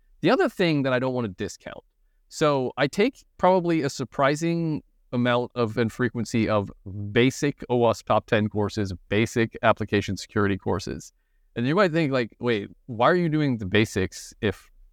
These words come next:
you teach this stuff and build this program? Shouldn't you be in advance?" And it's tr-, I take those too,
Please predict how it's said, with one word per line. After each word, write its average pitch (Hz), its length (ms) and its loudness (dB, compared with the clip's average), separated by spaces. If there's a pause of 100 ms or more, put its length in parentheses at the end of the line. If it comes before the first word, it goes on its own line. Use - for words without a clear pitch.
you 107 180 -4
teach - 340 -2
this 120 140 0
stuff - 300 2
and 101 140 0
build 110 200 2
this 98 140 -4
program? 117 460 0
Shouldn't 113 320 -2
you 113 80 -6
be 107 100 -4
in 98 80 -2
advance?" 107 340 -2
And 170 100 2
it's 226 120 2
tr-, - 100 -8
I 139 80 0
take 175 200 -2
those 190 180 0
too, 139 320 -4